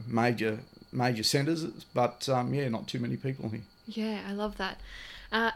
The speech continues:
Speaker 2: and now I would really, I can't wait for you to share, what is a powerful journey that you have had outdoors in nature?
Speaker 1: Thinking about it, um, w-,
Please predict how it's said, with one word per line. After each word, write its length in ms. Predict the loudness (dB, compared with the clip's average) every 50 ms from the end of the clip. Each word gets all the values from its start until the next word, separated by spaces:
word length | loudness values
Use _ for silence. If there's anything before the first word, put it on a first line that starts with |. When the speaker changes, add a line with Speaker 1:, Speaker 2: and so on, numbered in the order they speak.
| 4
Speaker 2:
and 160 | 4 4 6
now 220 | 6 6 6 6 6
I 100 | 4 4
would 200 | 4 2 2 4
really, 640 | 6 6 6 8 6 6 4 4 4 2 0 0 0
I 100 | 0 0
can't 280 | 0 -2 -2 -2 0 4
wait 200 | 4 4 4 4
for 80 | 2 2
you 120 | 2 2
to 120 | 2 2 2
share, 500 | 2 4 4 4 4 2 2 0 0 0
what 260 | 2 4 4 4 6
is 220 | 4 2 0 0 0
a 60 | -2
powerful 480 | -2 -2 0 2 2 2 2 2 2 0
journey 340 | 2 2 0 0 0 0 0
that 100 | -2 -2
you 160 | 0 2 2
have 180 | 2 0 -2 -6
had 200 | -4 -4 -4 -2 -2
outdoors 440 | -2 -4 -2 -2 -4 -4 -4 -4 -4
in 120 | -4 -6
nature? 460 | -6 -6 -8 -8 -8 -8 -8 -8 -10 -12 -14 -18 -16 -16 -16 -16 -18 -20 -20 -20 -20 -20 -20 -20 -20 -20 -20 -20 -20 -16 -6 2 6
Speaker 1:
Thinking 340 | 8 8 8 8 8 6 6
about 360 | 6 6 6 8 8 8 6
it, 300 | 6 2 0 -4 -4 0 2
um, 500 | 4 6 6 6 4 4 2 -2 -6 -12 -14 -18 -20 -20 -20 -20 -20 -20 -20 -20 -20 -20 -20 -20 -20 -14 -10 -6
w-, 240 | -4 -2 -2 -2